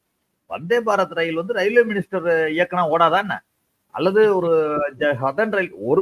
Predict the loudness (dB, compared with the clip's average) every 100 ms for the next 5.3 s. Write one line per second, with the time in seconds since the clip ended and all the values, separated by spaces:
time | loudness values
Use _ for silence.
0 | -2 -2 -2 0 -2 -2 -2 -4 -4 -4
1 | -2 -2 -2 -4 -6 -6 -4 -4 -4 -8
2 | -10 -2 -2 -2 -4 -4 -4 -12 -6 -6
3 | -6 -8 -8 -8 -6 -4 -6 -8 -4 -2
4 | -2 -4 -6 -6 -4 -4 -6 -4 -2 -2
5 | 0 0 0